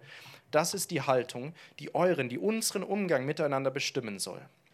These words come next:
Es ist die Haltung, die Jesus Christus uns vorgelebt hat.“ Er, der Gott in allem gleich war und auf einer Stufe mit ihm stand, nutzte seine Macht nicht zu seinem eigenen Vorteil aus. Im Gegenteil,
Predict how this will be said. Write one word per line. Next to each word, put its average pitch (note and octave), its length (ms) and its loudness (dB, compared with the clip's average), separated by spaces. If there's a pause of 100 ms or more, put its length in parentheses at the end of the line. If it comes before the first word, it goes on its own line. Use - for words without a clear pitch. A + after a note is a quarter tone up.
(120)
Es - 160 -4
ist - 160 -4
die C3+ 80 -4
Haltung, E3 480 0 (300)
die B2 60 -14
Jesus D3 340 -2
Christus - 400 -4
uns D3+ 120 -6
vorgelebt F#2 600 -4
hat.“ - 260 -20 (880)
Er, D#3+ 380 4 (240)
der C#3 140 4
Gott E3 200 4
in D#3+ 220 -4
allem F#3 340 2
gleich A#2+ 400 4
war G2+ 160 -4 (200)
und D3 100 4
auf C#3+ 220 6
einer F#3+ 260 2
Stufe A#3 380 0
mit B2 160 -4
ihm A#2 100 -6
stand, B2+ 480 -2
nutzte G3 500 0
seine B2+ 300 0
Macht D3 480 0 (300)
nicht E3 280 -2
zu F3 120 -6
seinem C#3 240 2
eigenen C3+ 400 -2
Vorteil - 440 -2
aus. - 380 -12 (300)
Im C3+ 160 -4
Gegenteil, C3 600 -4